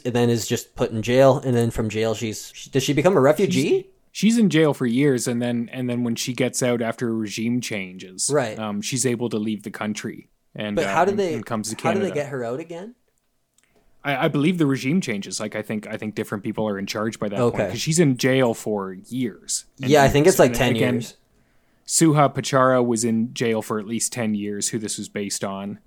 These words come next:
Speaker 2: And again, yeah, a little bit of extra context, um, in terms of this being a Quebec film or a Canadian film. Um,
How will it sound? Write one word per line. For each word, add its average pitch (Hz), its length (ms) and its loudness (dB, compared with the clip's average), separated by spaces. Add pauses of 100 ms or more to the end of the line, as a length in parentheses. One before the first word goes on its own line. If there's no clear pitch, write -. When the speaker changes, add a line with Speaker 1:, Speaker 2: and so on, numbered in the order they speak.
(120)
Speaker 2:
And 156 200 2
again, 165 300 4
yeah, 165 280 2 (140)
a 156 160 -2
little 175 400 6
bit 156 200 0
of 165 60 4
extra 151 320 0
context, 143 720 0
um, 107 460 -6 (520)
in 127 140 -4
terms 131 260 2
of 123 80 0
this 127 160 0
being 120 320 0
a 113 220 -2 (100)
Quebec 127 380 -2
film 127 320 0
or 110 80 -2
a 104 60 -4
Canadian 117 500 -2
film. 98 340 -6 (520)
Um, 101 440 -8